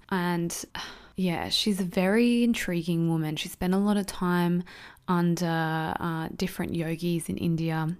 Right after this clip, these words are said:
She brought back the knowledge that she found in those areas to the Western world, and she wrote two books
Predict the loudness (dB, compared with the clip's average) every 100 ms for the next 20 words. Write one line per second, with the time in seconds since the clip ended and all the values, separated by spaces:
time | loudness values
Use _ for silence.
0 | -12 _ -2 -2 -2 -2 2 2 0 -6
1 | -6 -6 -8 -8 -6 -6 -4 0 2 2
2 | 0 -2 -6 -6 -6 -6 -6 -6 -2 -2
3 | -2 -4 -4 -4 -6 -6 -4 -2 -4 -6
4 | -12 -14 -14 -4 0 2 0 -2 -6 -6
5 | -4 -4 -2 -4 -6 -10 -18 -18 -2 2
6 | 4 2 0 0 2 2 2 0 -2 -4
7 | 0 0 -2 -2 -2 0 0 0 -4 -10
8 | -10 -12